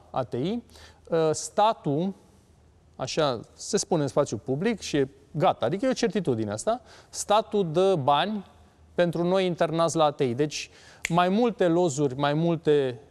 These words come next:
uh, șanse de câștig, cum era la loz în plic. Mai multe lozuri, mai multe șanse de câștig. Uh, mai multe bilete, ai mai multe șanse de câștig, așa și aici, mai multe intrări, mai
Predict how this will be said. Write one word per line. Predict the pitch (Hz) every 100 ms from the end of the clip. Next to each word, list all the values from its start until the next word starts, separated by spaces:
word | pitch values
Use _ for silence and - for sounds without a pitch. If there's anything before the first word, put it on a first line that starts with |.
| -
uh, | 135
șanse | 127 170 160 147
de | 131
câștig, | 123 120 220 202
cum | 175
era | 151 131
la | 127 131 131 123 131
loz | 151 156
în | 143
plic. | 139 117 -
Mai | 151 151
multe | 196 240 190 180 160 147 - -
lozuri, | 202 277 254 285
mai | 254 233
multe | 294 320 294
șanse | - 302 -
de | 311
câștig. | 285 285 - 175 - - - - - - -
Uh, | 185 180 175 165 165
mai | 165 190
multe | 202 180 175
bilete, | 180 202 285 302 392 370 - - 277
ai | 269 359 370
mai | 349
multe | 247 269 214
șanse | 226 202 180
de | 175
câștig, | 208 - 330
așa | 220 254
și | -
aici, | 302 330
mai | 262 247
multe | 247 269 220 - 247
intrări, | 247 240 320 330
mai | 302 254